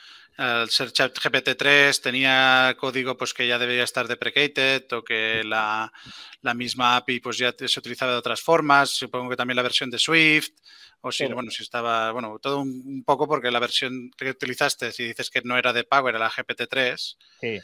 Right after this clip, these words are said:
Speaker 1: Y esa, pues, bueno, el, su entrenamiento está basado en el dos mil veinte, dos mil veintiuno. Entonces, para esa época, pues, la versión de Swift creo que era, a ver, Swift, eh, cuatro,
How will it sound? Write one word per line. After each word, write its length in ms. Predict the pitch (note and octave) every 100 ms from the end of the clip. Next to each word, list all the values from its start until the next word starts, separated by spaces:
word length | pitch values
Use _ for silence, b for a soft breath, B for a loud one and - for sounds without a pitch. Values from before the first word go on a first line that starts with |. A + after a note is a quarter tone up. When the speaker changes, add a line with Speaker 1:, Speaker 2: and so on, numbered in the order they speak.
| B B B -
Speaker 1:
Y 120 | D#3
esa, 260 | C3+ C#3 C3+
pues, 140 | B2+
bueno, 180 | C3 A#2
el, 140 | A2+
su 100 | -
entrenamiento 480 | B2 A#2+ A#2+ A#2 A2+
está 220 | B2 C3
basado 380 | B2 A#2 B2 B2
en 100 | B2
el 180 | A#2+ A2
dos 180 | A2+ A2+
mil 140 | A#2
veinte, 300 | A#2 A#2 B2
dos 120 | A#2
mil 140 | A#2 A2+
veintiuno. 380 | A2+ A2+ A2+
Entonces, 340 | G#2+ G#2+ A2 -
para 200 | A#2 A2+
esa 180 | - A#2
época, 320 | B2 A#2 B2
pues, 200 | A#2+ G#2+
la 100 | A2
versión 340 | A2 - A2+
de 80 | A2
Swift 380 | - A#2+ A2+ -
creo 220 | - A#2
que 80 | A2
era, 160 | A2 G#2+
a 40 |
ver, 140 | G#2+ A2+
Swift, 460 | - A#2+ A2+ - - -
eh, 640 | A#2 A#2 A#2 A2+ A2+ A#2 _
cuatro, 420 | C#3+ D#3+ - A3+